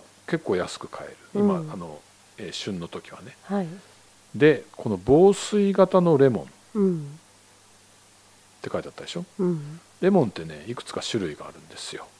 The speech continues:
Speaker 2: うん。
Speaker 1: えー、主な種類として、
Speaker 2: うん。
Speaker 1: リスボン、ビラフランカ、ユーレカ、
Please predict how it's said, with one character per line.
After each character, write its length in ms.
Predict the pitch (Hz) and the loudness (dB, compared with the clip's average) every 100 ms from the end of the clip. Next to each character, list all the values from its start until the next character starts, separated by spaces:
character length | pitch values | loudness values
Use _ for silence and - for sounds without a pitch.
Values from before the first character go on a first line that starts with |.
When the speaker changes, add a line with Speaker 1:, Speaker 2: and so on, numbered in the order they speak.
| - | -6
Speaker 2:
う 40 | |
ん。 320 | 190 175 156 151 - - - - - | -4 -4 -8 -16 -20 -20 -20 -20 -8
Speaker 1:
え 500 | 104 95 92 87 87 | -4 -2 -2 -4 -4
ー、 40 | 110 | 2
主 180 | 185 151 | 4 6
な 100 | 117 | 2
種 220 | - 107 | 0 -2
類 100 | 87 | -2
と 140 | 80 | -6
し 100 | - | -6
て、 280 | - 101 80 - | 0 0 -2 -4
Speaker 2:
う 40 | |
ん。 280 | 190 165 147 - - - - - | -6 -6 -12 -18 -20 -20 -20 -6
Speaker 1:
リ 100 | 135 | -4
ス 180 | - 101 | -4 -8
ボ 140 | - | -12
ン、 20 | - - - - - - - - | -18 -20 -20 -20 -20 -20 -20 -10
ビ 100 | 98 | 0
ラ 160 | 117 120 | 2 2
フ 180 | - | 0
ラ 100 | 98 | -4
ン 100 | 82 - - | -6 -10 -16
カ、 120 | - - - - - - _ _ _ _ - _ | -18 -18 -20 -20 -20 -20 _ _ _ _ -20 _
ユ 200 | 95 117 | 0 2
ー 40 | 117 | 2
レ 120 | - | 0
カ、 120 | - | -12